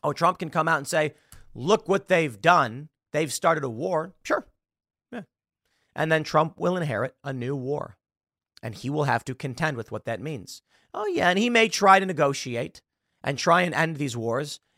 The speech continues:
and I hope he does, but it's gonna be a challenge. My point is, Trump may be the guy to stop World War Three if they are to start it. But the military-industrial complex, the deep state, et cetera, the establishment, they're thinking to themselves,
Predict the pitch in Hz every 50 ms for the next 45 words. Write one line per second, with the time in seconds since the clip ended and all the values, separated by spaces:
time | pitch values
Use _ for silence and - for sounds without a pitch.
0 | _ 123 147 151 143 135 151 156 165 - - 156 131 - 175 165 120 101 - -
1 | - - - - _ _ _ _ _ _ _ _ _ _ _ 143 131 127 - 165
2 | 151 147 131 135 139 131 - - 170 180 175 131 98 92 - - - _ _ _
3 | _ _ _ _ _ _ _ _ _ 131 135 139 - 180 190 196 156 151 151 170
4 | 185 190 - - - - _ _ _ _ _ _ _ _ _ _ _ _ _ _
5 | _ _ _ _ _ _ - - 190 233 240 - 202 220 220 208 151 214 214 156
6 | 175 139 160 165 170 139 113 104 101 - 147 127 - - - - - 180 147 -
7 | - - - - _ - 127 135 135 131 120 127 135 135 127 - - 156 170 131
8 | 92 - - _ _ _ _ 123 139 131 - - 135 131 127 117 - - 180 180
9 | 202 156 110 - _ _ _ _ _ _ _ _ _ _ _ _ _ _ - 120
10 | 156 190 220 226 226 220 214 214 180 190 185 - - 190 180 - - 160 156 160
11 | - - 156 165 - - - 143 135 151 147 - - - 143 147 135 - - 139
12 | 127 135 139 135 123 117 - - - 139 135 135 - 131 - 123 123 120 - 147
13 | 151 - 151 143 139 131 123 123 120 - 135 123 120 117 - -